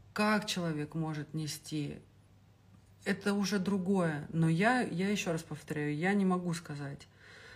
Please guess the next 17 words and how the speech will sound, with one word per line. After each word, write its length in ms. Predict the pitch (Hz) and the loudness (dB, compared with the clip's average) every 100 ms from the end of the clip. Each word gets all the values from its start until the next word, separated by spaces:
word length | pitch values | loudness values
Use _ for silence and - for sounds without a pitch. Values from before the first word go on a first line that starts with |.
| - - | -10 -2
Но 460 | 180 185 175 - - - - - - - - | 2 2 2 -4 -20 -20 -20 -20 -20 -20 -6
выйти 520 | 170 170 233 233 - | 0 6 8 6 4
и 160 | 160 165 | -2 0
что-то 440 | 165 - 185 175 | 0 2 0 0
делать, 600 | 147 147 208 269 196 - - | 0 2 4 4 0 -4 -4
иметь 380 | 165 170 190 185 | 4 6 6 4
силу 360 | - 214 185 | 2 4 4
взаимодействовать 960 | 160 156 165 170 170 180 175 - 147 151 | 2 2 2 4 4 4 2 -2 -4 -2
с 160 | - - | -2 2
миром, 500 | 202 247 220 147 - - - - - - - - - - - | 4 6 4 0 -4 -14 -20 -20 -20 -20 -20 -20 -20 -20 -8
это 220 | - 190 | -2 2
достойно 640 | 196 170 170 196 196 180 165 | 4 4 2 0 2 2 2
уважения. 600 | 156 147 151 143 147 - | -2 -4 -4 -6 -8 -8
И 100 | 156 | -2
любой 300 | 170 202 208 | 2 4 2
человек, 540 | - 160 165 247 247 | 2 0 2 0 -2
который 520 | 165 165 170 165 147 | -8 -2 2 2 0